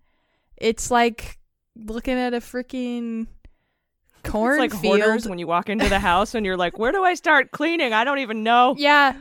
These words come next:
Speaker 2: <laughs>
Speaker 1: exactly. Instead, I'm just, uh,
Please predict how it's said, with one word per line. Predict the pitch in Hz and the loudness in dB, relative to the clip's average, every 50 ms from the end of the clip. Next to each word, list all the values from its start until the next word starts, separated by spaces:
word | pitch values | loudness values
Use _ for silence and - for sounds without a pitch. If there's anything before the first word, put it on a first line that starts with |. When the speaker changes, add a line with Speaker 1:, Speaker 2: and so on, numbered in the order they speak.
| - - 359 | -8 0 2
Speaker 2:
<laughs> | 359 392 - - | 2 2 2 0
Speaker 1:
exactly. | 247 269 277 247 240 - - 254 262 269 269 - 247 226 214 208 208 - | -2 -2 -2 -2 0 2 4 4 4 2 0 -2 -4 -2 -2 -2 -2 -4
Instead, | 214 220 220 - 320 - 254 240 240 240 | -6 -6 -4 -2 -2 0 0 0 0 0
I'm | 233 233 226 214 208 | -2 -4 -6 -8 -10
just, | 220 220 220 - - - | -10 -10 -10 -10 -8 -6
uh, | 220 202 196 190 185 180 185 | -4 -2 0 0 0 0 -2